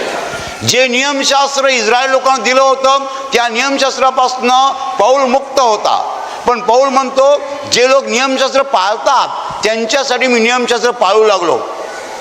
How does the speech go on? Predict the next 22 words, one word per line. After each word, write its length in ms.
मला 240
नियमशास्त्र 500
नाही 280
आहे, 140
मी 100
ख्रिस्ताचा 640
आहे, 240
मला 220
नियमशास्त्र 500
नाही 260
आहे, 140
पण 140
मी 160
त्यांना 460
मिळवण्यासाठी 800
नियमशास्त्र 600
पाळू 300
लागलो. 360
आणि 180
जे 220
नियमशास्त्र 560
पाळत 360